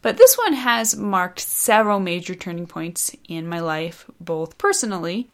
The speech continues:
in ways that it tied in eerily with the book's themes of faith and surrender, and in regards to feeling like I've reached a new level of understanding and ability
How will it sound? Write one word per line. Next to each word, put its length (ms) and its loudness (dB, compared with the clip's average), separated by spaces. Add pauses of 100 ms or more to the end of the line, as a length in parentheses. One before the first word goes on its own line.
(320)
in 260 -2
ways 320 2
that 120 2
it 160 -2
tied 400 -4
in 320 -4
eerily 560 2
with 220 -8
the 80 -10
book's 420 -4 (140)
themes 280 -6
of 120 -8
faith 380 -10
and 100 -8
surrender, 480 -8 (420)
and 140 4
in 120 -2
regards 380 2
to 280 -6 (160)
feeling 360 6
like 140 0
I've 200 0
reached 260 -4
a 60 -4
new 260 -6
level 360 -2
of 120 -4
understanding 720 -4
and 100 -8
ability 640 -2